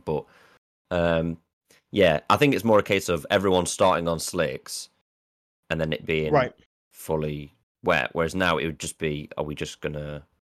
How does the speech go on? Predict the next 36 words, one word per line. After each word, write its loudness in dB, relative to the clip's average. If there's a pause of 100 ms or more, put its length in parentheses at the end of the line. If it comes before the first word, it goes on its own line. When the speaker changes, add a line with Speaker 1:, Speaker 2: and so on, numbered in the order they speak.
(180)
Speaker 1:
go -12
straight -2
Speaker 2:
We 6
just -2
set 6
up 2
Speaker 1:
into -2
Speaker 2:
the, -2
Speaker 1:
a -18
Speaker 2:
the 0
second 2
bike 2
for -8
wet. 2
Speaker 1:
Yeah. -12
Yeah. -4 (220)
Speaker 2:
Uh, 4
s-, -18 (240)
so 2
I've 6
watched 2
the -2
oh 4
four 0
Italian 0
G -8
P, -12
the -10
oh 0
five 2
British -2
G -4
P, -4 (880)
Speaker 1:
Ooh. -2 (120)
Speaker 2:
uh, 2 (140)
the 0